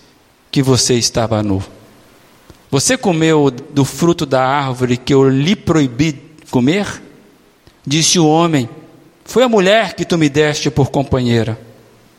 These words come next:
que me deu o fruto da árvore e eu comi."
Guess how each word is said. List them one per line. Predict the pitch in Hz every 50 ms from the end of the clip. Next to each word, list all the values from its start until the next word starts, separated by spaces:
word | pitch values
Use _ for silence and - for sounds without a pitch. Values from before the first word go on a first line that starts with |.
| _ _ _ _ _ _ _ _ _ _ -
que | - 139
me | 143 147 143
deu | 131 143 151 151 139
o |
fruto | 127 - - - 156 156 156 151 - 143
da | 139 127
árvore | 120 123 135 135 131 123 127 120
e | 117
eu | 113 113 113
comi." | - 117 98 95 95 95 -